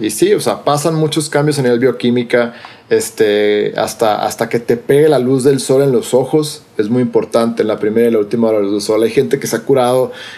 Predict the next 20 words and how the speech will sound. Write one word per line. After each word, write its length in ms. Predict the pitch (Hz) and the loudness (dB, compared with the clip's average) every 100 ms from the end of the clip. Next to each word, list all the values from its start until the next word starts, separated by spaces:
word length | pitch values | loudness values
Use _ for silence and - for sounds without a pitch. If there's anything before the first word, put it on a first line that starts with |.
| - | -8
eh, 120 | 107 107 | -2 0
ha, 320 | 117 123 113 | 2 0 0
ha 60 | 123 | -2
hecho 500 | 120 147 135 120 107 | 0 2 4 2 2
reversa 540 | 104 107 113 117 135 | 0 2 2 0 0
de, 220 | 117 107 101 | 2 0 0
de, 240 | 107 113 | -2 -2
de, 260 | 110 110 110 | -2 -2 -2
de 140 | 110 | -2
enfermedades 840 | 110 104 117 113 110 113 123 120 113 | -4 -2 -2 0 0 0 0 -2 0
de 560 | 107 104 101 101 98 - | 0 0 0 -2 -4 -4
oculares 680 | - - 120 123 120 120 - 113 | -2 2 2 4 2 -2 -8 -4
nada 220 | 113 117 | -2 0
más 220 | 117 117 | 0 -2
por 180 | - 117 | 0 0
hacer 200 | 107 117 | 2 -2
estas 260 | 113 120 113 | 0 -2 -4
prácticas, 640 | - 113 - 117 113 104 | -2 -4 -4 -8 -6 -6
¿no? 220 | 107 113 | -2 -2
De, 240 | 107 104 | 0 -2